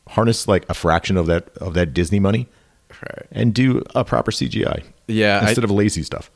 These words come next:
Speaker 2: Yeah, I think you're right on that
Speaker 1: <laughs>
Speaker 2: one.
Speaker 1: Pardon
Speaker 2: I,
Speaker 1: me.
Speaker 2: 'cause I have to imagine that C G I. So I, I don't know much about C G I. I'm not gonna act like I'm an expert in how C G I works, but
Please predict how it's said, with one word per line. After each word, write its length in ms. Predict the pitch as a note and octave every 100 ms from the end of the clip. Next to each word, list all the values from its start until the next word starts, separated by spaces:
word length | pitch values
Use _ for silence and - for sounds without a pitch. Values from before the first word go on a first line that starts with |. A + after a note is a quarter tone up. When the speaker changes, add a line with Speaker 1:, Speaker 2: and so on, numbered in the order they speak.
| _ _ -
Speaker 2:
Yeah, 240 | A2 D#2+ C#2+
I 80 | A#2
think 220 | G3 -
you're 120 | C3
right 260 | G#2 G#2 F#2
on 120 | F2+
that 240 | F2+ E2
Speaker 1:
<laughs> 20 | E2+
Speaker 2:
one. 180 | F2
Speaker 1:
Pardon 200 | E2 G#2+
Speaker 2:
I, 20 | D#2
Speaker 1:
me. 80 | -
Speaker 2:
'cause 140 | - A#2+
I 60 |
have 200 | B2+ D#3+ -
to 80 |
imagine 400 | A2 G2+ G2+ F#2+
that 180 | G2 E2 F2 - _ _ _ - - _ _ -
C 280 | G#2 - A#2+
G 180 | G#2 G2
I. 200 | F2+ F2+
So 220 | - B2
I, 320 | - B2+ B2 C#3
I 40 |
don't 140 | C3
know 160 | G#2+ F#2
much 260 | F2 C#2+ -
about 280 | A#1 A#1
C 100 | - B1
G 120 | A#1+
I. 100 | B1
I'm 60 |
not 160 | F2 G2
gonna 120 | F2+
act 200 | E2+ E2+
like 180 | E2+ D#2+
I'm 120 | D#2+
an 40 | D2+
expert 480 | D2+ - D#2 D2+ D#2+
in 320 | C#2+ D2 -
how 300 | - E2 C#2
C 200 | - -
G 140 | C#2+ C#2+
I 100 | C2
works, 440 | B1+ B1 G#1+ -
but 420 | - F2+ D#2 -